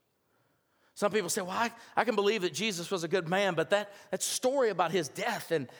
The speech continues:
his burial and his resurrection, you know, maybe he didn't die." And I've, there have been a lot of people that have tried to disprove that Jesus even died on the cross. Let me explain to you something. Those guards would not have let him off the cross if he wasn't dead, because they would have paid with their life. Those guys were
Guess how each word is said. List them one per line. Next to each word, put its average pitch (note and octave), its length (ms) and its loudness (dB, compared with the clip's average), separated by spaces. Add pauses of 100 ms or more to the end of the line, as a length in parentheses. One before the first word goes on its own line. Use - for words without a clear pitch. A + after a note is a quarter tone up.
(140)
his E3+ 180 0
burial G#3 380 2
and D#3 80 0
his E3 180 -2
resurrection, F#3 680 0
you F3 80 0
know, F#3 200 0
maybe A#3 220 2
he A#3 140 0
didn't F3+ 340 -4
die." F3 380 -2
And B2 100 -2
I've, E3+ 120 0
there - 280 -8
have G3+ 40 -2
been A#3+ 100 2
a - 20 4
lot G#3+ 240 4
of - 80 -2
people E3+ 200 0
that D#3+ 60 4
have D3 120 -2
tried F#3+ 180 0
to D#3 60 -6
disprove F3 500 -2
that D3+ 120 -6
Jesus E3+ 440 -6
even D3+ 240 -6
died E3+ 320 0
on C#3+ 80 -4
the C3 80 -8
cross. E3 380 0 (280)
Let A3 80 -6
me C4+ 60 0
explain G3 480 -2
to E3+ 100 -6
you E3 100 -4
something. D#3+ 380 0
Those A3 220 0
guards G#3 400 2
would E3 140 0
not G3+ 140 2
have D3+ 100 -4
let F3 140 -2
him F#3 140 -2
off F#3 300 2
the - 80 -8
cross F3 380 -2
if C#3 40 -16
he D3 120 -4
wasn't C3 260 -6
dead, G#2 320 -8 (720)
because D#3 180 -4
they F3+ 120 4
would F#3+ 100 0
have - 80 -6
paid E3+ 220 -2
with B2+ 160 -8
their C#3 180 0
life. - 460 -10 (880)
Those B3+ 180 0
guys A3 300 2
were E3+ 180 0